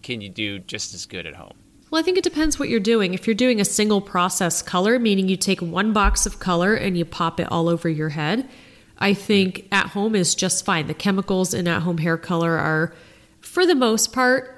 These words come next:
Speaker 2: you know, the actual chemistry of how it works is just the same as salon professional. I think there's some formulation nuance differences that make salon professional a little,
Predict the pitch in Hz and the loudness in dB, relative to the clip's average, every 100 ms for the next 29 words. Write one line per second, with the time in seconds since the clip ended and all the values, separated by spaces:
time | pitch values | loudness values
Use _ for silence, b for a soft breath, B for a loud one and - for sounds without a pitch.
0 | - - _ 226 202 180 185 - 180 - | -20 -20 _ 0 2 2 -2 -4 -4 -4
1 | 185 175 190 190 208 220 214 202 208 208 | -4 -2 -2 0 0 2 0 0 0 0
2 | 220 233 - 175 - 175 - 175 185 180 | 0 0 0 -2 0 -2 0 0 2 2
3 | 180 - 170 165 170 190 175 170 - 185 | 0 0 0 0 -2 -4 -2 -2 -2 -2
4 | 165 175 170 160 - 160 151 180 165 151 | -2 -2 -4 -2 -2 -4 -6 -6 -4 -2
5 | 156 180 233 226 233 226 220 - 220 233 | -2 -2 -2 0 0 0 -2 -4 -4 -4
6 | 214 240 233 220 185 175 175 180 165 160 | -4 -2 -2 -4 -2 -4 -2 -4 -4 -4
7 | 170 156 160 175 160 165 180 175 175 | -6 -6 -4 -2 0 2 4 4 2